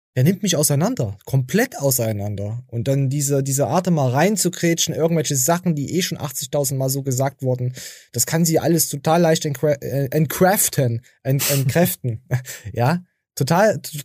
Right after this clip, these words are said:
total einfach kann die das machen. Weil sie in diesen Dings drin ist. Dass sie keine Empathie so besitzt, mit Menschen umzugehen, das ist auch bei ihr dieser Frust.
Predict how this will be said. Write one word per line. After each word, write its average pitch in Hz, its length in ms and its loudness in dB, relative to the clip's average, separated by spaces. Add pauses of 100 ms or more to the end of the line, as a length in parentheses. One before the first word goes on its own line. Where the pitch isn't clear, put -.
total 202 360 2
einfach 220 460 -2
kann 127 160 0
die 120 60 0
das 120 160 0
machen. 117 360 -4 (440)
Weil 123 100 2
sie 180 160 0
in 196 80 0
diesen 180 260 2
Dings 185 200 0
drin 202 160 -2
ist. 135 180 0 (240)
Dass 156 140 4
sie 190 100 -2
keine 180 260 4
Empathie 175 540 2
so 247 140 2
besitzt, 180 480 2
mit 139 160 -2
Menschen 170 340 2
umzugehen, 147 880 0 (220)
das - 160 0
ist - 120 0
auch 165 100 4
bei 143 120 2
ihr 151 180 2
dieser 139 260 0
Frust. - 680 -2